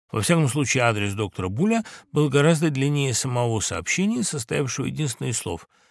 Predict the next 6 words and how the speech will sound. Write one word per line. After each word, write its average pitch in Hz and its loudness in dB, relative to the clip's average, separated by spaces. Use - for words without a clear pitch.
«Как 135 4
же 147 0
насчёт 139 2
Мартина 131 2
Топпера 139 0
теперь?» - -2